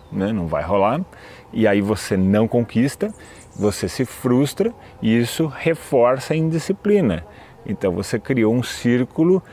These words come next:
vicioso que você mesmo retroalimenta a indisciplina. Sacou qual é o possível grande erro que você esteja cometendo?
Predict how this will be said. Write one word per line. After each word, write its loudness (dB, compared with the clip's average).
vicioso 2
que -6
você -2
mesmo 0
retroalimenta -2
a -4
indisciplina. -2
Sacou -4
qual 0
é 2
o -4
possível 0
grande 2
erro 2
que -14
você -6
esteja -4
cometendo? -2